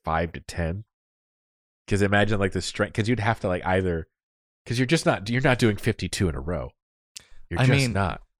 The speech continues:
Speaker 2: that's, like, the same level of intensity to get fifty-two in a row, that it'd be like, you know, you're punching something out of rage until your fingers bleed.
Speaker 1: Right.
Speaker 2: Uh, you, you know?
Speaker 1: Just, like, this
Speaker 2: It's just
Speaker 1: unbridled adrenaline.
Speaker 2: Yeah.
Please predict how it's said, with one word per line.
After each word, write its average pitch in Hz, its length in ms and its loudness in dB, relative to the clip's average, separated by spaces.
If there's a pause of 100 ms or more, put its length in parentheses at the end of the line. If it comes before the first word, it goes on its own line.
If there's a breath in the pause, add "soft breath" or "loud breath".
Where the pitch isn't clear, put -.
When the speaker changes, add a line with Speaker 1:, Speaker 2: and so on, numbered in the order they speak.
(160)
Speaker 2:
that's, 139 360 2
like, 110 180 2
the 95 120 4
same 92 340 4
level 85 340 6
of 80 120 2
intensity 80 800 0 (380)
to - 80 -4
get 82 200 2
fifty-two 82 520 2
in 78 80 2
a 78 60 0
row, - 360 -2 (540)
that 90 140 6
it'd 80 140 4
be 85 180 4
like, 78 420 0 (240)
you 90 120 2
know, 82 120 4
you're 78 200 2
punching 90 520 0
something 85 400 0
out 80 120 4
of 78 140 0
rage 78 480 2
until 78 240 -2
your 71 140 -2
fingers - 420 -4
bleed. - 320 -8 (240)
Speaker 1:
Right. 82 220 -2
Speaker 2:
Uh, - 60 -6 (120)
you, 87 280 0
you 85 160 4
know? 76 260 0 (200)
Speaker 1:
Just, - 180 -2
like, 92 160 0
this 92 220 -6 (280)
Speaker 2:
It's 101 540 4
just - 20 2
Speaker 1:
unbridled 92 640 4 (220)
adrenaline. 78 540 -8 (120)
Speaker 2:
Yeah. 85 400 4